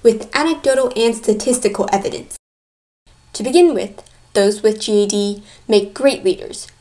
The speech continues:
They're very responsible and prepared for practically any scenario to occur. They are aware of problems and catch them early. But further, they are sensitive, meticulous in their work, and very detail-oriented.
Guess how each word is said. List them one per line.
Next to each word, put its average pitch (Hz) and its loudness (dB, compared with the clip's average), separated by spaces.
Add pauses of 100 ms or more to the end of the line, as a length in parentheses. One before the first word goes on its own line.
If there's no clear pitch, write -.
They're 240 6
very 262 2
responsible 190 -4
and 262 -4
prepared 285 0
for 294 -4
practically 277 -4
any 285 4
scenario 196 2
to 190 -8
occur. 190 -6 (1000)
They 226 8
are 214 6
aware 214 4
of 311 -4
problems 202 0
and 208 -2
catch 226 -6
them 190 -4
early. - -4 (560)
But 196 0
further, 311 -2
they 208 4
are 196 0
sensitive, 262 -6 (180)
meticulous 247 0
in 190 0
their 170 -2
work, - -4 (260)
and 220 0
very 240 6
detail-oriented. 196 -4